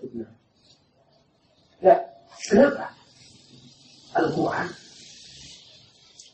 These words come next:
sampai mengingatkan seperti itu? Kenapa Nabi yang mulia sallallahu alaihi wasallam banyak berlindung dari fitnah-fitnah?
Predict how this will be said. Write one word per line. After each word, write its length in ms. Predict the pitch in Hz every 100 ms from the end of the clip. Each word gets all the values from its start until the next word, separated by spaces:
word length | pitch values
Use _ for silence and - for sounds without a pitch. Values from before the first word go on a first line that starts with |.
| _ _
sampai 680 | - - 202 262 - - 269 285 269 - - - - _ _ _ _
mengingatkan 720 | 175 185 185 196 240 202 185
seperti 480 | - - - - -
itu? 120 | - - _ _ - - _ _ _ _ -
Kenapa 640 | 185 - - 233 - - - - - - - 175
Nabi 240 | 175 247
yang 160 | 247 208
mulia 320 | 247 277 254
sallallahu 480 | 226 214 214 202 190
alaihi 320 | 190 208 208
wasallam 400 | 190 233 240 185
banyak 320 | 226 240 -
berlindung 400 | 185 190 233 -
dari 240 | 202 -
fitnah-fitnah? 600 | 196 - - - - -